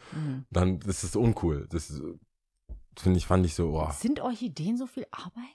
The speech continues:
Speaker 2: Orchideen sind sehr empfindlich. Du musst so im Zug oder in der Sonne, man mu-, muss ein bisschen
Speaker 1: Okay,
Speaker 2: aufpassen.
Speaker 1: man muss
Speaker 2: Das kann,
Speaker 1: aufpassen.
Speaker 2: ist auf jeden Fall Arbeit.
Speaker 1: Mhm.
Speaker 2: Ähm, und Pflanzen, deswegen meine ich, man muss auch schon ein bisschen überlegen,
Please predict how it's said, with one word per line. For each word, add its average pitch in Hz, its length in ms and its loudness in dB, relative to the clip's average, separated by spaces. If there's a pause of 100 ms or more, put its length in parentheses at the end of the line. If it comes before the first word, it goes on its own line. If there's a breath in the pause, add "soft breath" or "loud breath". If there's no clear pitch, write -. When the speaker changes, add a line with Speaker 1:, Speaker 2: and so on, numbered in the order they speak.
Speaker 2:
Orchideen 120 380 6
sind 127 160 6
sehr 113 180 8
empfindlich. 95 540 2
Du - 80 -4
musst 92 200 2
so 104 100 4 (160)
im 107 180 -2
Zug 110 560 8
oder 90 300 4
in 90 120 2
der 101 120 4
Sonne, 87 320 4
man 107 180 0
mu-, 117 120 0
muss 123 320 2
ein - 20 -20
bisschen 127 260 6
Speaker 1:
Okay, 104 100 10
Speaker 2:
aufpassen. 104 280 8
Speaker 1:
man 165 80 6
muss - 100 2
Speaker 2:
Das - 160 0
kann, 147 100 -8
Speaker 1:
aufpassen. - 200 -12
Speaker 2:
ist - 80 6
auf 104 100 12
jeden 123 140 10
Fall 101 160 12
Arbeit. 80 400 8 (100)
Speaker 1:
Mhm. 180 340 2
Speaker 2:
Ähm, 90 500 8 (340)
und 107 220 4
Pflanzen, 123 520 10
deswegen 117 380 10
meine 117 180 8
ich, 117 140 2
man 107 100 2
muss 107 140 8
auch 110 140 12
schon 117 120 4
ein 107 60 2
bisschen 131 260 6
überlegen, 110 560 8